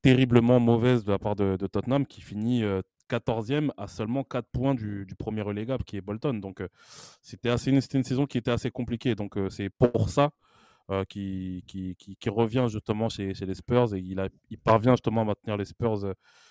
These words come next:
en première ligue juste avant cette, euh, ce fameux été quatre-vingt-dix-huit qui nous a tous, euh,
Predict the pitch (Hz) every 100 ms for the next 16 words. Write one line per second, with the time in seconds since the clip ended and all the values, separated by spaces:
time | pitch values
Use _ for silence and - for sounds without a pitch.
0 | _ _ _ 95 98 95 - 110 107 104
1 | 117 104 104 113 101 107 - 98 95 92
2 | 87 87 - 104 104 104 104 101 107 101
3 | - 98 92 113 - 101 95 92 90 123
4 | 113 - 98 87